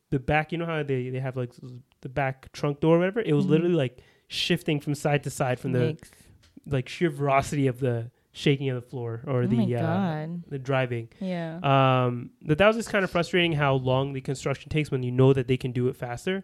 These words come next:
Speaker 2: Mm-hmm.
Speaker 1: And of course, he said that was all just due to corruption, which was kind of, like, my, n-, there was a lot of good that came out of, at this. Like, I really loved it. The people there, the family there, the experiences we had there.
Speaker 2: Mm-hmm.
Speaker 1: But then, of course, my dad's always pointing out, like,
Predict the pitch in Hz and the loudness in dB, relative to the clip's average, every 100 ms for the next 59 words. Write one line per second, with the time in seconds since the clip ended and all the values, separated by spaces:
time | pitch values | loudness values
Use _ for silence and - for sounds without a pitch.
0 | - 190 180 175 170 190 208 - 214 202 | -6 -6 -4 -4 2 4 4 2 0 0
1 | 175 180 160 156 151 165 160 156 143 147 | 2 4 4 4 2 -2 -2 -2 -2 0
2 | 147 151 135 135 180 156 147 160 185 180 | 0 2 0 0 0 0 0 0 2 4
3 | 165 151 147 _ _ _ _ _ _ _ | 4 2 0 _ _ _ _ _ _ _
4 | _ 143 135 135 139 143 139 - _ _ | _ -2 2 4 4 4 0 -6 _ _
5 | 139 135 _ _ _ _ _ _ _ - | -10 -10 _ _ _ _ _ _ _ -20
6 | 170 170 170 165 190 180 135 147 151 - | -2 4 4 6 4 4 2 0 0 -6
7 | - 160 175 165 165 160 160 151 175 196 | -2 -2 0 0 0 0 -4 -2 -4 -4
8 | 135 123 120 143 143 131 131 135 135 135 | -2 0 0 0 0 0 0 0 -2 -2
9 | - 135 135 127 127 123 120 _ _ - | -8 -4 -4 -2 -2 -2 -6 _ _ -6
10 | 143 139 135 135 127 127 123 _ _ _ | -2 0 0 0 0 -4 -8 _ _ _
11 | 135 - 160 160 147 135 131 127 139 170 | -4 -2 0 0 0 -2 -2 0 0 0
12 | 202 208 - 175 165 151 151 _ 147 151 | -2 -4 -10 -8 -8 -8 -12 _ 2 4
13 | 156 147 151 - 156 143 139 - 139 135 | 4 2 -4 -4 -2 -2 -6 -8 -2 0
14 | 135 135 131 - 143 135 131 139 135 117 | 0 -2 -2 4 6 8 6 6 4 2
15 | - | -2